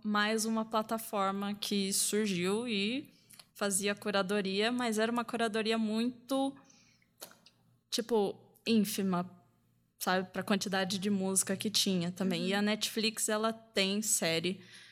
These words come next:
Speaker 1: de tudo. Série,
Speaker 2: Verdade.
Speaker 1: filme, de tudo.
Speaker 2: Tem séries bizarras.
Speaker 1: É, e, tipo, a Netflix quer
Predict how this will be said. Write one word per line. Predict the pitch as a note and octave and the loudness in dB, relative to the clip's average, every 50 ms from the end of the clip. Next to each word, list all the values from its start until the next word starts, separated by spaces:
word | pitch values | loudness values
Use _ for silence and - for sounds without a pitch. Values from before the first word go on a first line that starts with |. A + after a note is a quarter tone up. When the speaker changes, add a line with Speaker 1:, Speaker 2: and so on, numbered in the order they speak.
| - - _ _ _ | -20 -20 _ _ _
Speaker 1:
de | - F3+ F3+ | -4 -4 -4
tudo. | F3+ - G3 F3 D#3+ F3+ - G3 | 0 0 0 0 0 -2 -4 -6
Série, | - - - E3 D#3 E3+ E3+ F#3+ | -4 -2 0 2 2 2 0 0
Speaker 2:
Verdade. | F#3 F3+ - | -2 -2 -2
Speaker 1:
filme, | - F#3 F3 F3+ F#3+ F#3 | 0 0 2 2 0 0
de | E3 E3+ F#3+ | -2 -4 -6
tudo. | - - - F#3 E3+ E3 E3+ F3+ F3+ A3 | -6 -4 -2 -2 0 0 0 0 2 2
Speaker 2:
Tem | A3+ A3 | 2 2
séries | A3 B3 G#3 G3+ G#3 G#3+ - - - - - _ _ _ _ _ _ _ _ _ _ _ _ - - - | 0 -4 -6 -8 -8 -8 -8 -8 -8 -10 -14 _ _ _ _ _ _ _ _ _ _ _ _ -20 -14 -8
bizarras. | G3+ G3 F#3+ G3+ F3+ F3 E3+ F3+ G3 F3+ F3+ F3+ F3+ F3+ F3 - | -4 -2 0 2 2 2 0 -2 -4 -6 -6 -8 -8 -10 -6 -4
Speaker 1:
É, | G#3+ A#3+ B3+ A#3+ G#3+ F#3+ - | -2 0 2 2 0 0 0
e, | G#3 | -2
tipo, | G3+ - - A3+ - - A#3 G#3+ G3 F3+ F3 F3+ - - - - - - - - - _ _ _ - _ _ | -2 -2 -2 -2 -2 0 0 2 2 0 -2 -4 -8 -14 -20 -20 -20 -20 -20 -20 -20 _ _ _ -20 _ _
a | - F#3+ | 0 2
Netflix | G3 G#3 A3 G#3+ - - - G#3+ G#3 A3+ A3 - - - | 2 2 0 0 -2 -4 0 0 0 0 2 0 -2 -2
quer | - - - - A3 G#3 G3+ G3+ G#3+ B3+ D#4 - - | -2 -6 -6 -4 -2 0 0 0 0 -2 -4 -6 -14